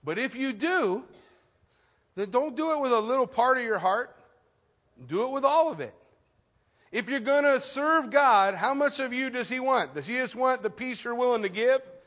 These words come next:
Does He just want your pinky nail? "Lord, I'll serve you this much." God wants it all.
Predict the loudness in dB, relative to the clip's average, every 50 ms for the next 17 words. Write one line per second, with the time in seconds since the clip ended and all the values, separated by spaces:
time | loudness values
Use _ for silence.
0 | _ _ _ _ _ _ -12 -10 -6 -4 -2 0 0 0 2 2 0 0 0 -2
1 | -6 -6 -4 -4 -4 -4 -4 -4 -4 -2 0 0 2 2 0 -2 -4 -10 -14 -20
2 | -20 _ _ _ _ _ _ -2 2 2 6 8 8 8 8 6 4 4 2 2
3 | 2 2 2 2 2 2 2 2 2 2 0 -2 -8 -14 -16 -20 _ _ _ _
4 | _ _ _ _ _ _ _ _ _ _ _ _ _ _ _ _ _ _ _ _
5 | _ _ 0 4 4 4 4 2 0 -2 -2 -2 -2 -4 -2 0 0 2 4 4
6 | 4 4 2 0 -2 -6 -12 -20 -20 _